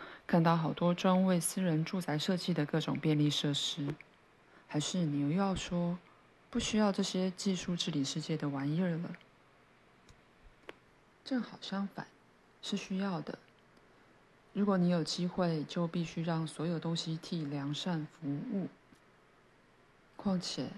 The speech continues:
人要转变习惯，必须经过平顺的过渡期。只是你的孙子不会需要你盖的房子，他们长大就会明白自己需要的是别种房子，所以不值得你花太大的心力盖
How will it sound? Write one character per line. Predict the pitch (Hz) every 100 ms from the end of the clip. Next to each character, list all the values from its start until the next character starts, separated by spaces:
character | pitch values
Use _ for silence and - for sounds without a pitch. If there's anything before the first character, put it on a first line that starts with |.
| - _
人 | 170 160
要 | 185 170
转 | - 143
变 | 180
习 | 175 - 147
惯， | - 165 160 - - - -
必 | 196
须 | 202
经 | 190 196 190
过 | 196
平 | 175 165 165
顺 | 196 175
的 |
过 | 160 202
渡 | 180 180
期。 | - - - 170 - _ _ _ _ _ _ _ -
只 | 180
是 | 175
你 | 202 165
的 | 170
孙 | - 196 202
子 | 190 165 - -
不 | 165
会 | 151 165
需 | -
要 | 165 156
你 | 139
盖 | 139 156
的 | 160
房 | - 143 151
子， | - - _ _ _ _ _ _ _ -
他 | 226
们 | 220 185
长 | 160 151
大 | 175 165
就 | 175
会 |
明 | 170 156 156
白 | 147 147 160 -
自 | - 165
己 | 143
需 | -
要 | 160 151
的 | 139
是 | - 143 -
别 | 147 160
种 | 151 139 -
房 | 135 147
子， | - - _ _ _ _ _ _ _ _ _
所 | - 180
以 | 175
不 | 165
值 | 175 165
得 | 160 160
你 | 156
花 | 147 175 175
太 | - 165
大 | 180 165
的 | 151
心 | - 170 175
力 | 175
盖 | - 175 156